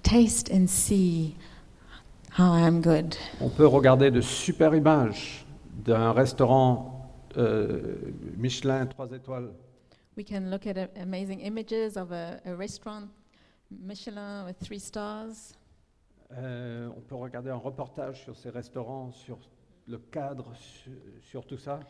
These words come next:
Speaker 1: We can look at a, a report on this restaurant, the setting and everything.
Speaker 2: Mais quand, si on a l'occasion d'y aller,
Speaker 1: But if we have the opportunity to go,
Speaker 2: ça change tout.
Speaker 1: it changes everything.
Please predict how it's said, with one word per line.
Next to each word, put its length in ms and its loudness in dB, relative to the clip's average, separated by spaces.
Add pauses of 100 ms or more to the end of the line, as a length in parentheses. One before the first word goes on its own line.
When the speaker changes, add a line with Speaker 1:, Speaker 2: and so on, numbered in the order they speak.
(320)
Speaker 1:
We 80 -10
can 240 -8
look 180 -8
at 300 -10
a, 320 -10 (420)
a 20 -4
report 440 -4
on 120 -2
this 220 -6
restaurant, 600 -8
the 120 -8
setting 840 -8
and 140 -12
everything. 600 -10 (220)
Speaker 2:
Mais 120 -10
quand, 220 -14 (640)
si 320 -12
on 160 -6
a 80 -8
l'occasion 400 -10
d'y 160 -10
aller, 260 -10 (600)
Speaker 1:
But 100 -12
if 300 -10
we 120 -8
have 120 -10
the 100 -14
opportunity 640 -14
to 160 -18
go, 360 -6 (520)
Speaker 2:
ça 160 -18
change 260 -18
tout. 140 -20 (400)
Speaker 1:
it 180 -12
changes 500 -12 (140)
everything. 540 -16